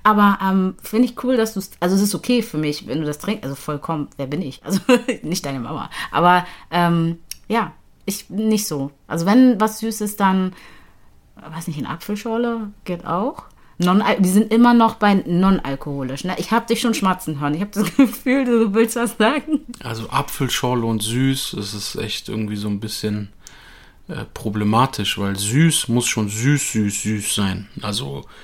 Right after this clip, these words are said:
Speaker 2: Uluda ist halt wie so ein aufgelöstes Gummibärchen mit extra Zucker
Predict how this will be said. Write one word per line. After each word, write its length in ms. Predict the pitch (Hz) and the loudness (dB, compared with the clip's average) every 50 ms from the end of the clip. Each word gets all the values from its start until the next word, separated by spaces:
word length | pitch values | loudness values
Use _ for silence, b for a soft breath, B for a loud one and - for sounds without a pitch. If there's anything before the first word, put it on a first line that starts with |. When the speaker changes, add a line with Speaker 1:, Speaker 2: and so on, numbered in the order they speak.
| B B B - | B B B 2
Speaker 2:
Uluda 440 | 139 139 135 127 117 120 113 113 | 6 6 6 6 6 6 6 6
ist 180 | 101 110 - - | 4 2 2 2
halt 220 | 117 110 104 - - | 0 0 -2 0 -2
wie 80 | 120 | 0
so 140 | 113 110 117 | 0 2 2
ein 100 | 113 107 | 2 2
aufgelöstes 760 | - 113 113 - - 113 110 113 113 107 - - 107 - - | 2 0 -2 -2 -4 -4 -2 -2 -2 -2 -2 -2 -4 -4 0
Gummibärchen 760 | - 131 131 131 123 117 123 123 120 117 113 - - 113 110 | 2 4 6 6 6 6 6 6 4 4 4 2 2 2 2
mit 300 | 110 101 - - - - | 2 0 -4 -8 -8 -6
extra 340 | 117 113 - - - - 107 | -6 -4 -4 -6 -6 -6 -6
Zucker 500 | - - - 120 - 117 113 113 117 | -4 -4 -4 -2 0 0 0 0 -2